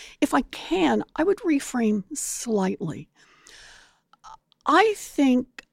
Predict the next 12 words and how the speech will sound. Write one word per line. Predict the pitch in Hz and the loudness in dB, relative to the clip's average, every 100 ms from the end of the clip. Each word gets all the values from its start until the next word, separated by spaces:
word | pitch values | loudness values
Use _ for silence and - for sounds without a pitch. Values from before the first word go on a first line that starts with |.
| - | -4
of | 202 | -2
the | 190 | 0
story | - - 220 226 196 | -2 0 2 4 2
of | 190 | 0
Joe | 196 185 | -4 -4
Biden | 170 180 175 180 190 190 _ _ _ _ _ _ _ _ - | -2 -2 -2 -2 -4 -6 _ _ _ _ _ _ _ _ 4
is | 208 - - _ - | 4 4 -4 _ -6
who | 262 254 | 0 2
does | 240 | 0
he | 233 | -4
fight | - 180 - | -4 -8 -8
for? | - - 151 | -14 -16 -18